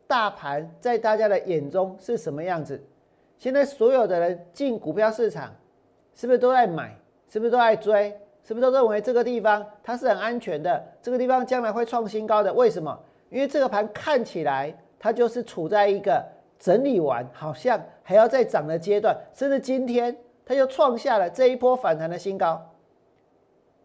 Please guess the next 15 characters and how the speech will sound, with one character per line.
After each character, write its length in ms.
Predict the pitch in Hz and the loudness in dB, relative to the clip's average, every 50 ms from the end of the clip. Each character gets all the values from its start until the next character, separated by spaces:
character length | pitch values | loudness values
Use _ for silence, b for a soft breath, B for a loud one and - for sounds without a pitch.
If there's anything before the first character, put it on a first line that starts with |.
| _ _ _ _ _ _ _ _ _ _ _ _ _ _ _ _ _ | _ _ _ _ _ _ _ _ _ _ _ _ _ _ _ _ _
所 260 | _ _ - 269 311 339 | _ _ 2 4 4 6
以 140 | 311 233 | 4 2
如 260 | 180 208 233 294 330 262 | 2 2 2 2 2 0
果 400 | 240 214 185 160 131 110 - - - _ _ _ _ _ _ _ | 2 2 2 2 2 -2 -6 -14 -20 _ _ _ _ _ _ _
真 300 | - - 302 330 302 254 | -2 0 2 2 2 4
的 80 | 233 | 4
要 360 | 233 269 269 226 - - - - | 4 4 4 2 0 -2 -6 -10
融 320 | 147 165 196 190 190 214 247 | -2 0 2 2 2 2 0
入 200 | 302 285 247 226 | -2 0 -2 -2
这 200 | 226 - 269 254 | -2 -2 -2 0
个 120 | 226 214 | 0 0
行 360 | 202 - - 165 170 196 226 | -2 -2 -6 -8 -8 -8 -8
情 180 | - - 175 151 | -8 -8 -4 -2
的 100 | 156 165 | 0 0
话， 400 | 170 196 208 185 147 139 - | 0 0 0 -2 -2 -6 -12